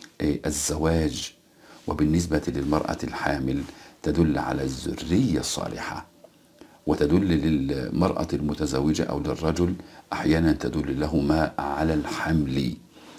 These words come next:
يعني لو رجل متزوج تحدث مع سيدنا عيسى في المنام، هذه الرؤيا تبشره بأن زوجته ستحمل.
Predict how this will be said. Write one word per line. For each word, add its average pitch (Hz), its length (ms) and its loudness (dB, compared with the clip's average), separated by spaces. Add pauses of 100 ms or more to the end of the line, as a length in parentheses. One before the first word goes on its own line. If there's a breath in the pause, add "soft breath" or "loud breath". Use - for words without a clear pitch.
(200 loud breath)
يعني 64 240 -2
لو 64 140 -2
رجل 82 280 0
متزوج 69 720 -2 (840 loud breath)
تحدث 78 540 0
مع 69 360 -2
سيدنا 71 500 0
عيسى 65 320 -2
في - 120 -8
المنام، 64 460 0 (540 loud breath)
هذه 76 240 2
الرؤيا 78 380 6
تبشره 85 580 -2
بأن 73 360 0
زوجته 71 640 -2
ستحمل. - 600 -8